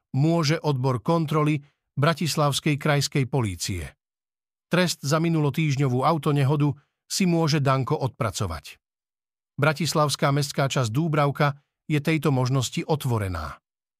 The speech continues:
Verejne to Danko navrhol v nedeľu v R T V S. „Keď mi prikážu zametať Dúbravku, budem ju zametať od rána do večera,“ vyhlásil. Mestská časť v pondelok potvrdila,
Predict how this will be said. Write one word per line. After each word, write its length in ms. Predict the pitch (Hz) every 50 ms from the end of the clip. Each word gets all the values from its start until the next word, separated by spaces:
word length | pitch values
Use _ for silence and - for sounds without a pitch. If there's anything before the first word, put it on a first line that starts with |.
| _ _ _ _ _ _ _ -
Verejne 400 | 120 143 143 147 147 147 147 143
to 160 | 135 151 131
Danko 320 | 123 131 135 139 - 139 123
navrhol 400 | 123 127 127 131 120 127 120 117
v 240 | 107 117 131 131
nedeľu 240 | 123 135 131 131 127
v 60 | 113 123 117
R 20 | 113 117
T 20 | 131 123 110
V 20 | 110 101
S. 320 | 95 90 - - - - - _ _ _ _ _ _ _ _ _ _ _ _ _ _ _ _ _ _
„Keď 120 | - 175 170 170
mi 160 | 175 160 143
prikážu 480 | 202 214 - 214 190 180 165 147 151
zametať 480 | 131 135 151 151 151 143 143 139 117 110
Dúbravku, 640 | 131 165 165 147 151 147 143 139 143 - 151 139 143 - _ _ _ _ _ _ _
budem 320 | - 151 165 170 160 160
ju 80 | 151 139
zametať 480 | 131 151 143 151 143 - 139 120 -
od 160 | - 156 135 135
rána 320 | 139 127 127 127 120 117
do 80 | 113 107
večera,“ 480 | 98 101 - - 113 104 98 92 - _ _ _ _ _ _ _ _ _ _ _ _ _
vyhlásil. 800 | - 127 123 110 117 110 98 92 - - - 110 95 82 80 - _ _ _ _ _ _ _ _ _ _ _ _ _ _ _ _ _ -
Mestská 480 | 180 196 180 - - - - 180 156
časť 480 | 147 139 - 185 190 196 185 - - -
v 60 | -
pondelok 480 | - 180 180 180 165 156 147 135 117 -
potvrdila, 720 | - 180 185 175 - 170 143 139 160 165 165 160 156 -